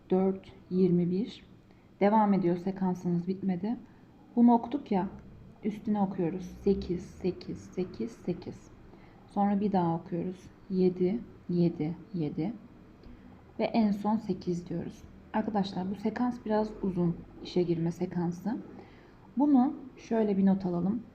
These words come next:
Yirmi bir gün boyunca, e, on defa suya oku.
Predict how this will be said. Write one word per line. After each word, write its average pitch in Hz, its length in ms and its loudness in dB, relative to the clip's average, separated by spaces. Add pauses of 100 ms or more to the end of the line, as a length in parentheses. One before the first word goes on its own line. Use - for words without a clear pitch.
(1160)
Yirmi 208 480 4
bir 240 200 4
gün 175 480 2 (1900)
boyunca, 196 580 6 (3250)
e, 180 320 2 (260)
on 220 320 4
defa 185 420 0 (2500)
suya 175 300 4 (1600)
oku. - 320 -4